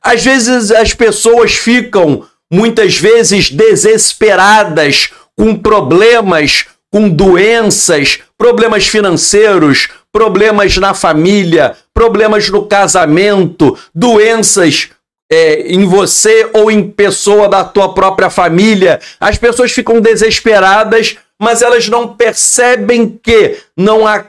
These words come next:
não acontece nada sem a autorização e a permissão do Eterno.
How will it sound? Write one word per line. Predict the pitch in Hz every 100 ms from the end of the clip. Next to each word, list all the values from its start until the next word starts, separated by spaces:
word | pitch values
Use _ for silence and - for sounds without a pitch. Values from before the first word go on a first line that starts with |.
| _ _
não | 170 170 208 214 202
acontece | 185 190 190 165 147 196 190 - - 175
nada | 160 160 180 190 196 170 202 196 - -
sem | - - - 214 196 185 185 175 _ -
a | 175 160 - 175
autorização | 170 175 170 - 170 156 151 165 147 156 151 - - 151 143 143 147 143 - _ -
e | 156
a | 151
permissão | - 156 156 139 - 151 139 143 135
do | 117 135 131 131 -
Eterno. | 127 - 151 131 - 120 110 104